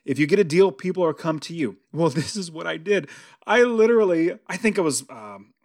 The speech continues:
twenty-five, twenty-six years old. I went out and found apartment complexes 'cause I was told, "You find a deal, money will come."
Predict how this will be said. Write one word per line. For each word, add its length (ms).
twenty-five, 1400
twenty-six 420
years 160
old. 240
I 140
went 240
out 300
and 180
found 420
apartment 560
complexes 600
'cause 80
I 100
was 180
told, 400
"You 120
find 260
a 40
deal, 440
money 320
will 80
come." 340